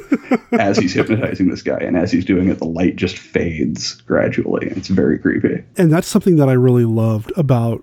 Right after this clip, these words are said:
Speaker 2: all three of these films, the cinematography, the use of light and shadow.
Speaker 1: Yeah, they're, yeah.
Speaker 2: It's, it's something that I don't really expect to see in a lot of the, uh, similarly themed or budgeted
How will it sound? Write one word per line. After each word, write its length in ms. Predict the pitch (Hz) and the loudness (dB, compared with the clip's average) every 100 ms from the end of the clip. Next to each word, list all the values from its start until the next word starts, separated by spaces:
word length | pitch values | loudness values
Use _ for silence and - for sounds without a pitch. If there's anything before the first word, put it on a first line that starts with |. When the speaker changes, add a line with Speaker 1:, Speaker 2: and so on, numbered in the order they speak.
| _ | _
Speaker 2:
all 160 | 165 143 | 2 2
three 220 | - 143 | 4 4
of 60 | 120 | 4
these 200 | 113 - | 0 -2
films, 460 | 123 107 110 - | -4 -4 -4 0
the 100 | 151 | 2
cinematography, 960 | 131 147 127 120 120 107 110 - 113 107 _ | 4 4 4 4 0 -2 -4 -4 -4 -4 _
the 120 | 139 | 0
use 220 | 117 117 131 | 2 0 0
of 100 | 113 | -2
light 260 | 110 110 | -4 -4
and 140 | 123 - | -6 -4
shadow. 460 | 120 110 110 107 | -4 -2 -4 -4
Speaker 1:
Yeah, 120 | 82 - | -6 -2
they're, 160 | 95 - - - | -2 -2 -10 -8
yeah. 220 | - - - | -8 -8 -18
Speaker 2:
It's, 200 | - - | -12 -4
it's 200 | 160 - | -2 0
something 340 | 165 160 165 | 0 2 4
that 180 | 151 139 | 4 2
I 120 | 139 | 2
don't 420 | 131 139 135 135 131 | 2 4 4 4 2
really 460 | 170 131 131 131 127 | 0 2 4 4 2
expect 400 | - - 120 - | 0 -2 -2 0
to 100 | 131 | -2
see 600 | - 135 123 123 120 117 - - | 0 0 2 2 0 -2 -6 0
in 160 | 139 | 2
a 60 | 120 | 2
lot 260 | 117 120 120 | 2 2 2
of 280 | 139 117 120 | 0 -2 0
the, 280 | 120 113 110 | 0 0 0
uh, 180 | 107 104 - - _ _ - | -2 -6 -10 -20 _ _ -12
similarly 540 | - 143 135 131 123 | -2 4 4 4 2
themed 500 | 120 - 135 127 123 | 0 2 4 6 4
or 40 | 120 | 2
budgeted 540 | 117 123 123 117 113 | 2 2 4 2 0